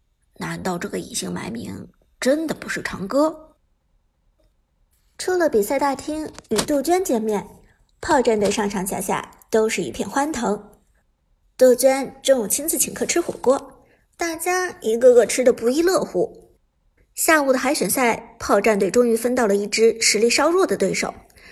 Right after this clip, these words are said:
十三分钟双方就结束了战斗。对面居然连百里玄策都没有办，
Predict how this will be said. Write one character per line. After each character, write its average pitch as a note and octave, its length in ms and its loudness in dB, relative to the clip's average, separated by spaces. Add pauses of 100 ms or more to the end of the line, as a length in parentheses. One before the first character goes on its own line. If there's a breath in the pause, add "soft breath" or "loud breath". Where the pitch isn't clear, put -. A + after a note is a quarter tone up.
十 - 220 0
三 G#4 200 2
分 C4+ 160 0
钟 C4 380 6
双 A#3 260 0
方 A#3+ 160 0
就 A#3 100 6
结 G#3+ 220 -2
束 F#4+ 140 4
了 A#3+ 100 6
战 F#3 220 -2
斗。 - 360 -6 (540 soft breath)
对 A#3+ 180 6
面 A3+ 380 0
居 - 120 4
然 A#3+ 120 6
连 B3+ 160 -2
百 C#4 160 2
里 D#4 100 0
玄 G#3 220 -2
策 F#4 160 0
都 A3+ 120 2
没 G3+ 100 -2
有 G#3 100 -6
办， - 400 -6